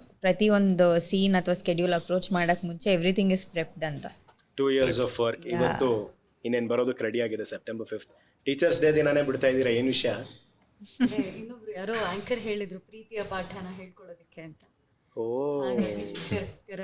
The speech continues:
Speaker 3: ದಿನಾಚರಣೆ ದಿನ ಪ್ರೀತಿ ಪಾಠ ಒಂದ್ ಕಡೆ. ಜೊತೆಗೆ ಗೌರಿ ಗಣೇಶ ಹಬ್ಬನೂ ಬರ್ತಿರೋದ್ರಿಂದ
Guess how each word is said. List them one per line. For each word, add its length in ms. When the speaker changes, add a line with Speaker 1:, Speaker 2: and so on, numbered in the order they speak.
Speaker 3:
ದಿನಾಚರಣೆ 600
ದಿನ 140
ಪ್ರೀತಿ 340
ಪಾಠ 260
ಒಂದ್ 260
ಕಡೆ. 360
ಜೊತೆಗೆ 340
ಗೌರಿ 300
ಗಣೇಶ 380
ಹಬ್ಬನೂ 400
ಬರ್ತಿರೋದ್ರಿಂದ 640